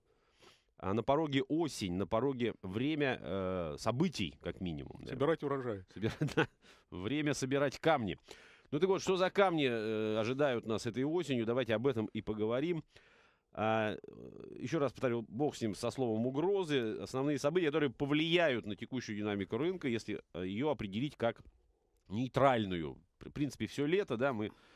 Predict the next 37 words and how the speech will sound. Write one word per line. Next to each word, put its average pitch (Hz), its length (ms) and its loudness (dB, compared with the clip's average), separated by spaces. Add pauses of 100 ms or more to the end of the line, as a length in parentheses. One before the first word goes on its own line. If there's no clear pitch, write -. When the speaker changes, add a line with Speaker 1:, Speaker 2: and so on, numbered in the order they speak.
(260)
Speaker 1:
э, 98 280 2
ходим, 104 460 -2
э, 87 680 -4 (200)
по 120 100 0
всем 135 220 2
инструментам 113 500 -2
практически 98 400 -6
в - 20 -6
неких, 101 340 -8
э, 78 300 -8
диапазонах 131 640 0
боковых, 127 540 0
там 78 180 -8 (200)
чуть 82 240 -16
повышательные, 98 640 -2
может 82 220 -6
быть, 71 120 -20
тенденции 82 400 -6
наблюдаются, 127 480 -2
но, 123 60 -6
тем 135 180 -2
не 120 60 -2
менее, 113 220 -6 (400)
никаких 110 240 -12
событий 113 400 -2
нет, 175 220 -2
малые 127 320 4
объёмы, 147 480 0
а 113 80 0
вот 110 140 -2
сейчас - 340 -6 (560)
а, 92 100 -4
начинается 101 640 -2
осень 117 560 -4
и 113 220 -6
чего 107 360 -2
нам 101 260 -2